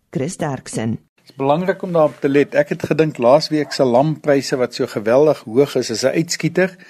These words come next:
Speaker 2: maar die pryse bly so baie mooi en ek is baie bly vir die boere om dit te f-, rapporteer.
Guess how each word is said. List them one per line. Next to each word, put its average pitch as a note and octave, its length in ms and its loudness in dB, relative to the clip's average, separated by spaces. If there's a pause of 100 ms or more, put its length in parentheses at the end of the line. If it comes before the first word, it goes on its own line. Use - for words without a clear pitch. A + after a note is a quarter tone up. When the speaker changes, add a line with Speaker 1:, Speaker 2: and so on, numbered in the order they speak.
(400)
Speaker 2:
maar A2+ 120 -2
die A2+ 160 -2
pryse C#3 380 2
bly A#2+ 280 2
so D3+ 220 -2
baie A#2+ 300 2
mooi B2+ 340 -2
en A2 140 -8
ek G#2 140 -10
is G#2+ 100 -12
baie A2 260 -2
bly A2+ 240 -2
vir - 120 -12
die G#2+ 100 -8
boere A2 300 -2
om G#2 100 -4
dit G#2 120 -12
te - 100 -6
f-, - 180 -18 (320)
rapporteer. A2 560 -4